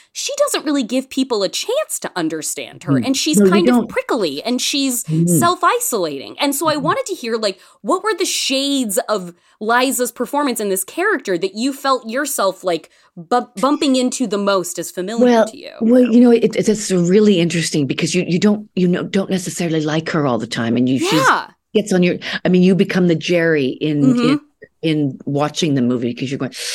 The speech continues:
Speaker 2: "She's cringy, she's embarrassing,
Speaker 1: <laughs>
Speaker 2: she's, she's, you know, no filters, inside voice being heard
Speaker 1: Mm-hmm.
Speaker 2: all the time." But for me,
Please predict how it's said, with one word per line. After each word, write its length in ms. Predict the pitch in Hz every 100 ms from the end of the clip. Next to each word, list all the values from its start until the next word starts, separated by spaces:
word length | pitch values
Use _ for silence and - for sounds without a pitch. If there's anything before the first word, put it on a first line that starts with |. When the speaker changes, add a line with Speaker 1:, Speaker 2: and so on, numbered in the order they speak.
| - - - -
Speaker 2:
"She's 240 | - -
cringy, 840 | - - - - 170 190 165 147 117
she's 340 | - 143 131
embarrassing, 880 | 139 127 127 151 151 143 - - 127
Speaker 1:
<laughs> 20 |
Speaker 2:
she's, 480 | 120 - 147 139 135 - - - - -
she's, 380 | - 185 151 -
you 120 | 175
know, 220 | 156 135 135 170
no 220 | 175 175
filters, 580 | 170 175 160 151 131 -
inside 460 | 165 160 151 143
voice 440 | 147 147 139 - - 147
being 180 | 143 143
heard 280 | 139 135
Speaker 1:
Mm-hmm. 60 | -
Speaker 2:
all 160 | 143 143
the 120 | -
time." 280 | 151 143 127 - - - - - -
But 160 | 208
for 180 | 214 208
me, 600 | 190 196 240 262 233 208